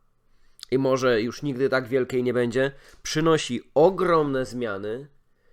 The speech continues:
Najbardziej to, na co my wszyscy czekamy, ale o tym powiem wam za chwilę, to co najbardziej tygryski lubią. Między innymi dodano wydarzenie Valhalla Forever, czyli to już mieliście okazję zobaczyć,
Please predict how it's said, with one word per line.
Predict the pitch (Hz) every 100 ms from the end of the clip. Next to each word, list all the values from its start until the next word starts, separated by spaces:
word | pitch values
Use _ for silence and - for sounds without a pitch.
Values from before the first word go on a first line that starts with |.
| _ _ _ 107
Najbardziej | 123 160 180 175 151 147
to, | 156
na | 156
co | 143 135
my | 120
wszyscy | - - 139 - 135
czekamy, | 120 107 101 - 170 _ _ _ -
ale | 104
o | 101
tym | - 101
powiem | 98 95
wam | 92 87
za | 87
chwilę, | 110 - 95 110 151
to | -
co | - 107
najbardziej | 104 107 98 98
tygryski | 110 104 101 - 101
lubią. | 98 104 131 185 _ _ _ - - - - - - - -
Między | 160 185 165
innymi | 170 160 143
dodano | 143 143 139 123
wydarzenie | 123 131 127 120 101 90 - - _ _ _
Valhalla | 95 92 147 160 156 139 120 92
Forever, | - 107 101 101 156 202 -
czyli | - 123 117
to | 139
już | 123 -
mieliście | 123 135 - 117
okazję | 113 143 131 104 101 82 _ _ _
zobaczyć, | 90 90 135 143 135 90 - 131 151 - - -